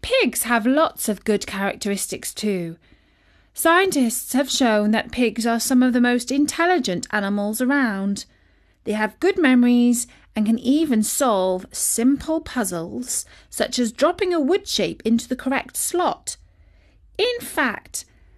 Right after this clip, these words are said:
they'll be delighted to show you just how clever they are, as long as you reward them with some scrumptious food. And I'm delighted to dedicate this story to Penny from Canberra, Australia.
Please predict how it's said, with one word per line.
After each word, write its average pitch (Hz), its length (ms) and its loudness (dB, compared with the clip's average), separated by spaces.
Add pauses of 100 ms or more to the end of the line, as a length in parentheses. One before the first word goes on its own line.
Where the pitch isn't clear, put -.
(200)
they'll 220 120 0
be 214 120 -2
delighted 202 540 0
to 196 100 -6
show 190 300 -4
you 196 240 -4 (100)
just 370 380 0
how 190 200 -2
clever 254 420 0
they 339 160 2
are, 175 500 -2 (880)
as 190 220 0
long 240 320 4
as 165 180 -6
you 170 140 -2
reward 185 460 -2
them 151 360 -6
with 160 160 -10
some - 280 -6
scrumptious - 800 -4
food. 151 580 -6 (1600)
And 254 440 4
I'm 233 200 4
delighted 262 640 4
to 226 100 -2
dedicate 320 600 2
this 226 160 0
story 208 640 0 (140)
to 196 120 0
Penny 262 520 6
from 190 300 -2
Canberra, 285 680 4
Australia. 175 840 -2